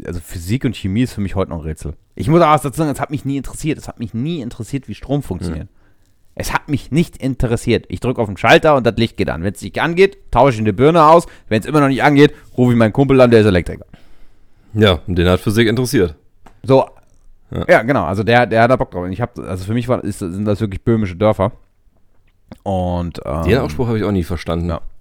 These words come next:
Speaker 2: Also, mit den böhmischen Dörfern. Das, das klingt so, als wären das voll die Hinterwäldler, ne?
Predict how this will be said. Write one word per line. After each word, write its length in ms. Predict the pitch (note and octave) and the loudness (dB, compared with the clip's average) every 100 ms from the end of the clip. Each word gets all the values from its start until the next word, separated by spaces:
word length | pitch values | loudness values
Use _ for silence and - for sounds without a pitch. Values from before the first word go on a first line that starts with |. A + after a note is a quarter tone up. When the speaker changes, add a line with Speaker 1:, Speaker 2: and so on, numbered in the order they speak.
| _ - - _ | _ -20 -20 _
Speaker 2:
Also, 240 | F#2 F#2 D#2 _ _ _ _ _ | 0 0 0 _ _ _ _ _
mit 140 | F2 | -4
den 160 | F2 E2 | 0 2
böhmischen 360 | G2+ G#2 - F2+ | 4 4 2 2
Dörfern. 400 | G2+ F#2+ F2+ E2 - | 2 2 0 -4 -8
Das, 180 | E2+ - - | -10 -8 -4
das 200 | G2+ - | -4 -2
klingt 200 | - A2+ | 0 0
so, 80 | A#2+ | 2
als 100 | G2+ | 0
wären 100 | G2+ | 0
das 100 | G2+ | -2
voll 200 | - A#2+ | -2 -2
die 80 | A#2+ | 0
Hinterwäldler, 640 | A#2 D3 E2+ E2 D#2 E2+ E2+ | -2 -4 -4 -4 -4 -4 -4
ne? 180 | G#2 | -6